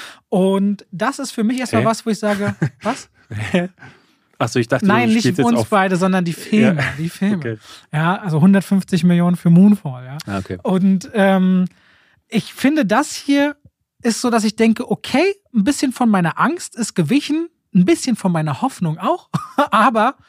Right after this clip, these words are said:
Speaker 1: ich warte mal, was so ein erst, nächster Trailer bringt." Und ich, mich jetzt dann so dem dann hinzugeben und das, das, das werden wir alles sehen. Und es wird auch nachher, das ist auch das Problem mit so einer Serie, ich guck das zu Hause auf hundert Zoll und fettem Sound und allem. Ich hab ein kleines Kino zu Hause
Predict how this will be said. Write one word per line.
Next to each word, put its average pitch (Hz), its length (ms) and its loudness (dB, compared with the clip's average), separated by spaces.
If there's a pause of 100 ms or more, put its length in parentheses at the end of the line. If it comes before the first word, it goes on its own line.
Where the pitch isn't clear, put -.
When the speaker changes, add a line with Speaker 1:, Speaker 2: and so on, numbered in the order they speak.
(320)
Speaker 1:
ich 208 220 -6
warte 240 220 -2
mal, 262 160 0
was 240 160 -4
so 233 80 -2
ein 240 100 -4
erst, 220 300 -6
nächster 220 300 0
Trailer 180 380 -4
bringt." 120 340 -16 (340)
Und 185 280 -2
ich, 202 120 -4
mich 214 240 -2
jetzt 226 280 -2
dann 220 200 2
so 214 240 0
dem 208 260 -6
dann 202 160 -6
hinzugeben 214 880 -2
und 208 300 -2 (120)
das, 208 380 -6
das, 208 220 -10
das 208 240 0
werden 233 160 2
wir 247 100 -2
alles 285 240 -4
sehen. 262 160 0 (300)
Und 202 140 0
es 202 120 -4
wird 294 160 -4
auch 254 160 -2
nachher, 226 400 0
das 202 220 -4
ist 240 180 -4
auch 214 80 -10
das - 160 -12
Problem 226 360 -8
mit 240 100 -8
so 226 80 -4
einer 214 120 0
Serie, 208 300 -4
ich 226 160 -10
guck 285 160 -4
das 233 160 -6
zu 233 160 -6
Hause 247 220 -2
auf 214 180 -8
hundert 262 300 -8
Zoll 247 260 -8
und 214 140 -8
fettem 247 300 -10
Sound 277 360 -6
und 233 100 -2
allem. 175 200 -4
Ich 170 100 -4
hab 285 140 -4
ein 269 120 -12
kleines 170 440 -2
Kino 160 240 -4
zu 160 180 -12
Hause 147 240 -8